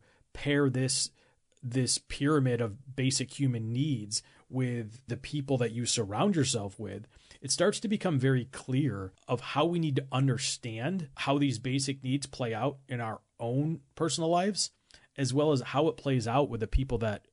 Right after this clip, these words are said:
are in our circle or those that we are influencing. All of us as individuals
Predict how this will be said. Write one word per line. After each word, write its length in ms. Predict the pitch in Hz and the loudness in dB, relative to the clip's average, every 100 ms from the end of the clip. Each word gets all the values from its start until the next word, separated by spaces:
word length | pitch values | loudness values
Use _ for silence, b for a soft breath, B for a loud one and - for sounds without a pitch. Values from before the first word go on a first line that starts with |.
| - | -4
are 140 | 123 | -2
in 180 | - 127 | 0 0
our 120 | 117 | 0
circle 440 | - - 113 151 151 | -2 -2 0 0 0
or 180 | 113 110 | -2 -4
those 340 | 107 110 107 | -2 0 0
that 140 | 113 113 | -2 -4
we 140 | 107 | -4
are 120 | 95 - | -6 -6
influencing. 760 | 113 127 - 139 - - 123 - | -6 -6 -10 -8 -8 -8 -8 2
All 240 | 156 190 | 6 6
of 120 | 151 | 6
us 200 | 143 127 | 6 4
as 180 | 135 - 139 | 2 0 2
individuals 880 | 135 127 110 107 117 147 185 139 | 2 2 0 -2 0 2 2 0